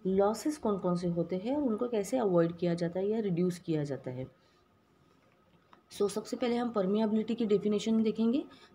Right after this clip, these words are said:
परमिएबिलिटी यानी अभी हम मैग्नेटिक मटेरियल की बात कर रहे हैं, तो मैग्नेटिक मटेरियल की मेन एबिलिटी क्या होती है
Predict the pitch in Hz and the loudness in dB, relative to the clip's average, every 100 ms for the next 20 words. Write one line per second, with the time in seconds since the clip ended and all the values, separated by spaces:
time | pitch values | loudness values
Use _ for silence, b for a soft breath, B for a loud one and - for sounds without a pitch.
0 | - 208 247 262 262 277 277 269 302 302 | 0 4 4 4 2 2 4 4 2 -4
1 | B _ _ _ _ - 202 240 233 247 | B _ _ _ _ -4 0 2 2 0
2 | 196 170 190 233 226 226 226 233 226 233 | 0 0 0 0 0 0 0 0 0 -2
3 | 214 208 - 214 214 214 202 165 170 185 | -2 -4 -6 -6 -6 -6 -4 -4 -2 -4
4 | 226 202 190 202 214 208 - 226 233 B | -4 -4 -4 -4 -4 -6 -2 0 0 B
5 | B _ 202 208 226 254 254 - 185 185 | B _ 2 4 6 2 -2 -4 0 2
6 | 208 240 226 233 226 233 233 226 254 277 | 2 0 0 0 0 0 0 -2 -4 -8